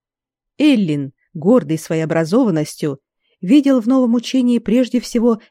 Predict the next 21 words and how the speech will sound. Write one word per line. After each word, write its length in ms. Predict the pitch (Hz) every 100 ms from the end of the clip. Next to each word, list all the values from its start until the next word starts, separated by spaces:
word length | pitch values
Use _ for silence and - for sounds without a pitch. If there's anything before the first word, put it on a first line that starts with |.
| -
нечто 400 | 202 226 - 202
опасное 720 | - 180 - 233 - - 220
именно 420 | - 202 220 214
для 220 | 185 190
этой 160 | 202 196
образованности. 960 | 190 220 196 208 143 139 - - - - _ _ _ _ _ _ _ _ -
Главными 440 | 180 202 180 170
защитниками 800 | 165 202 - 202 - 156 165 156
падающего 580 | - 175 151 151 - 156
язычества 720 | 147 156 247 - 170 - 156
в 40 |
греческой 440 | 156 160 165 - 165
половине 440 | 160 165 220 190 -
империи 520 | 165 156 277 254 254 - _ _ _ -
были 340 | 220 226 220
риторы 480 | 185 202 269 - 262
и 160 | 233 226
философы, 840 | - 285 233 143 - 151 - - - _ _ _ _ -
и 80 | 196
последним 600 | 196 - 180 165 175 160
императором, 760 | 180 170 180 170 160 160 156